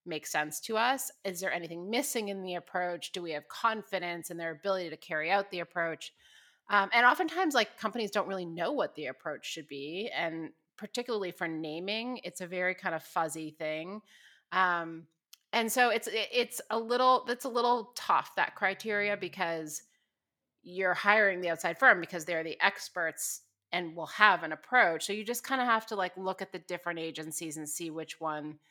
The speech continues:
makes the most sense to you. Um,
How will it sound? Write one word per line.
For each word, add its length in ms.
makes 320
the 80
most 360
sense 300
to 100
you. 320
Um, 420